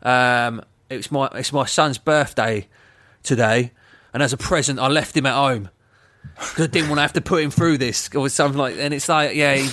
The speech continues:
you've kind of, like, sat there and kind of worked this out beforehand. Um, <laughs> Arsenal Fan T V is wonderful, and I kind of feel that it's become bigger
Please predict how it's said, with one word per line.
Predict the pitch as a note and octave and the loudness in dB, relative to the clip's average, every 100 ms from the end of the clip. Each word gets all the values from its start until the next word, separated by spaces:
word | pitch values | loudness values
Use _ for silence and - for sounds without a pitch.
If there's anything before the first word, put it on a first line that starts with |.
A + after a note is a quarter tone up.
| - | -6
you've | C#3+ | -8
kind | - D#3+ D3 | 0 0 2
of, | |
like, | D3+ C3+ C3 - - | 2 0 0 -10 -6
sat | - D3 - | 0 0 0
there | C3 | -2
and | C3 A#2+ | -2 -4
kind | - C3+ | -4 -4
of | A#2+ | 0
worked | C3 G#2 | -2 -2
this | A#2+ | -2
out | A#2+ | -2
beforehand. | - - D3 B2 A2 A2 A2+ - - - - | -4 -6 -2 -2 -2 -4 -8 -14 -20 -14 -2
Um, | A#2+ A#2+ A#2 G#2+ - _ - - - - - - | 2 4 2 -2 -10 _ -20 -20 -20 -20 -14 -8
<laughs> | - - C3 - G#2 - - - - - - - | -6 -4 -4 -6 -14 -16 -20 -20 -18 -18 -20 -6
Arsenal | C#3 D3 - | -2 0 0
Fan | A#2 G#2 | 0 0
T | B2+ | 0
V | G#2+ | 0
is | G#2 G2 | -4 -4
wonderful, | G#2+ G2+ G#2 G#2+ G2+ - - - - | -4 -4 -4 -2 -2 -6 -16 -16 -8
and | - B2+ | -4 -2
I | |
kind | - E3 | 0 -2
of | D#3+ | -2
feel | - C#3+ C3+ B2+ | 0 0 0 0
that | A#2 A2+ - - - - _ _ _ _ - | 0 0 -6 -20 -20 -20 _ _ _ _ -2
it's | C#3+ | 0
become | - D3 - F#3 E3+ D3 A#2+ _ - | 0 -2 -2 0 0 -4 -10 _ -2
bigger | F3+ E3+ G#2+ A2+ B2+ | 0 0 0 -2 -4